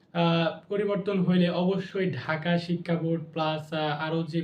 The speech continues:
বিভাগীয় শিক্ষা বোর্ডগুলো আছে সেগুলোর ওয়েবসাইটে অবশ্যই তারা নোটিশ আকারে দিয়ে দিত, কিন্তু এখনো পর্যন্ত আমরা সেই নোটিশ আকারে কোনো পরিবর্তনের, আহ, নোটিশটা আমরা পাইনি। এর মাধ্যমে, আহ,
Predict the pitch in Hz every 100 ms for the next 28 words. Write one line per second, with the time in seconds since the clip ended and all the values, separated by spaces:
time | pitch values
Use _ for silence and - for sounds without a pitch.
0 | 165 160 156 165 156 165 - 156 151 151
1 | 160 156 156 208 - - _ - 175 180
2 | 185 180 175 - 175 175 190 - 180 175
3 | 180 190 190 180 185 180 170 196 208 -
4 | - _ 170 175 175 165 165 151 143 139
5 | 175 170 185 190 185 208 214 190 185 175
6 | 175 175 170 170 180 170 170 170 170 170
7 | 165 196 220 - - - 180 170 190 175
8 | 170 - 170 185 196 - - _ _ 156
9 | 156 151 170 180 - 185 175 175 - -
10 | 165 156 135 127 - 190 190 180 143 180
11 | 185 220 - - - - 170 175